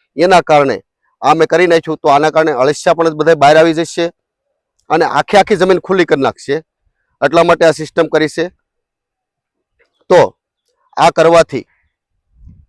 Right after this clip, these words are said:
જે આપણી જમીનની અંદર પાણી નથી, તળમાં પાણી નથી, કોઈ કૂવા હોય તેની અંદર પાણી નથી, જેટલું જમીનમાં પાણી ઉતરશે વરસાદનું, આટલું આપણું તળ પણ સુધરશે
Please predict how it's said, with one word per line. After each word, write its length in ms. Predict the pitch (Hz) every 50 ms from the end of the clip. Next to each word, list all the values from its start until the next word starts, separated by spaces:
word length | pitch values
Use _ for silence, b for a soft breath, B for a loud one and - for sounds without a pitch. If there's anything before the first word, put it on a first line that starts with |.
| _ _ _ _ _ _ _ _ _ _ _ _ _ _
જે 240 | 117 - - 156 170
આપણી 320 | 160 147 147 - 170 175
જમીનની 380 | 160 127 143 139 160 165 165 175
અંદર 180 | 175 170 170 175
પાણી 360 | - - 135 135 147 165 170
નથી, 200 | 165 151 170 180
તળમાં 360 | - - 143 147 151 160 160
પાણી 300 | 151 - 143 143 156 160
નથી, 420 | 160 160 - - 170 165 165 160 147 _ _
કોઈ 120 | - 156 151
કૂવા 300 | - - 147 151 160 156
હોય 140 | 160 160
તેની 180 | 156 160 156 160
અંદર 160 | 156 160 160
પાણી 320 | - - 143 135 143 151 156
નથી, 360 | 156 151 - 165 165 165 160 _ _ _ _ _ _ _ _
જેટલું 340 | - - 135 - 156 170 160
જમીનમાં 380 | - 143 143 165 165 165 160 156
પાણી 260 | - 143 143 156 165
ઉતરશે 480 | 156 139 127 - 170 170 156 - -
વરસાદનું, 640 | 143 160 156 - - 175 165 151 156 170 170 170 165 _ _ _ _ _ _ _ _ -
આટલું 220 | - 135 135 165 160
આપણું 220 | 160 - 170 160 _ -
તળ 160 | 143 151 165
પણ 180 | 160 - 170 165
સુધરશે 580 | - - 160 127 180 170 156 - 180 170 175